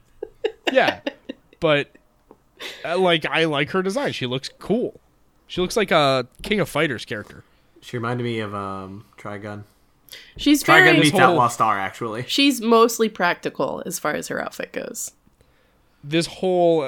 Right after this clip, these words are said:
Speaker 2: anime is like Walmart Trigun or Dollar Store Rurouni Kenshin
Speaker 3: Yeah.
Speaker 2: or any of those animes.
Speaker 3: It's a mi-, when we talk about anime to recommend at the end, I'm just gonna say all three of those 'cause that's pretty much it.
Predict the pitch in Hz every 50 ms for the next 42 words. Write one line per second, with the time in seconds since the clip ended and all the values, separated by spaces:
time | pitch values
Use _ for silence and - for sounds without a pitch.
0 | - _ - 127 123 120 117 117 113 113 113 117 98 98 113 113 113 113 110 110
1 | 113 120 - 123 117 113 107 110 113 117 123 131 127 127 131 127 123 127 - -
2 | - - 127 117 117 117 113 117 113 113 113 117 113 - 107 110 107 107 104 -
3 | 110 113 113 113 110 107 - - - 120 117 113 110 104 104 110 107 110 110 110
4 | 110 110 104 - 110 107 104 - - - 110 101 98 98 101 101 98 98 101 104
5 | 98 98 98 101 - - 127 120 117 117 113 110 104 104 110 104 107 101 98 98
6 | 95 95 95 95 95 92 92 98 - - - - - 113 113 - - 117 117 120
7 | 123 - 131 131 135 131 131 131 156 151 151 143 139 139 135 127 131 131 127 127
8 | 123 123 127 - 131 123 123 123 117 107 - 117 113 110 107 104 101 98 104 -
9 | - 123 104 - - 113 104 101 - - 123 110 110 104 104 107 101 98 95 -
10 | - 101 - - - 107 101 98 - - 104 - - 226 165 - -